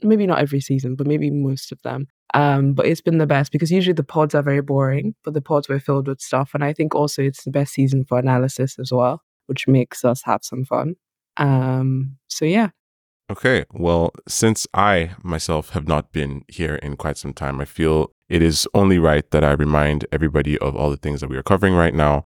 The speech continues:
Speaker 2: We have just, um, had a great time watching the Vince Staples show, which is all kinds of surreal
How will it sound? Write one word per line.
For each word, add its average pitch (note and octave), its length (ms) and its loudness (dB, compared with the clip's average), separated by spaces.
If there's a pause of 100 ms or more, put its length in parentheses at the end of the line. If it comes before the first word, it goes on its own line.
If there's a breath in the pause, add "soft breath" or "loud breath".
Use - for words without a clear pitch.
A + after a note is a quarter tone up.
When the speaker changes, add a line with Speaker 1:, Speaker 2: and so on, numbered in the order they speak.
(140)
Speaker 2:
We D#2 180 2
have D#2 100 2
just, D2+ 440 -2 (100)
um, C#2 280 -2
had D2+ 220 0
a D2+ 60 0
great D#2+ 300 0
time D2 420 0
watching D2 680 -2
the D2+ 140 -4
Vince C#2+ 200 -2
Staples F#2 340 2
show, E2 340 2 (180)
which A2+ 240 2
is F#2 160 2
all G2 220 4
kinds F2 300 0
of D#2 80 -4
surreal D#2+ 440 0